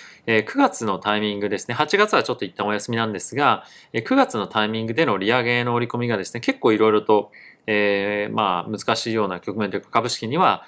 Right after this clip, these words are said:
プラスではない方向に、えー、今向かっています。あの、後ほどちょっと詳しくは見ていくんですが、そういったところを考えると、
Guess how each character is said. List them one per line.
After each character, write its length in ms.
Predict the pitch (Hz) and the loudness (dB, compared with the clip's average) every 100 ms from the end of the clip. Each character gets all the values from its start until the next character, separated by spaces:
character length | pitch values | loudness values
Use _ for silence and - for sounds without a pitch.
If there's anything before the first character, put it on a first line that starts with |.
| - _ - | -20 _ -4
プ 80 | 117 | -2
ラ 80 | |
ス 100 | 110 | -2
で 100 | 143 | -2
は 100 | 135 | -2
な 120 | 107 107 | 0 0
い 60 | |
方 160 | 104 95 | -2 -4
向 160 | 107 | -4
に、 160 | 110 - - - - - - | -4 -6 -14 -20 -20 -16 -4
え 80 | 107 | -2
ー、 20 | |
今 200 | 113 110 | 2 0
向 140 | 95 95 | -2 -4
か 100 | 98 | -6
っ 100 | - | -4
て 180 | - | -2
い 100 | 101 | 0
ま 100 | 107 | -2
す。 220 | - 101 - _ | -4 -6 -8 _
あ 120 | 143 143 | 0 2
の、 140 | 147 | 0
後 140 | 156 | 0
ほ 100 | 196 | 2
ど 120 | 202 208 | 4 2
ち 60 | |
ょ 20 | |
っ 40 | 208 | 0
と 60 | |
詳 140 | - 120 | 0 -2
し 80 | - | 0
く 60 | |
は 40 | 104 | -6
見 140 | 104 | -2
て 80 | 101 | -2
い 80 | - | -2
く 100 | 110 | -4
ん 60 | |
で 60 | 98 | -2
す 120 | 127 | -2
が、 80 | 131 | 0
そ 120 | 185 | 0
う 20 | |
い 40 | 185 | 0
っ 20 | |
た 40 | |
と 100 | - 233 | -2 2
こ 80 | |
ろ 60 | 233 | 2
を 40 | |
考 260 | - 170 170 | 4 2 4
え 80 | 170 | 2
る 100 | 160 | 2
と、 340 | - 220 123 | 2 4 4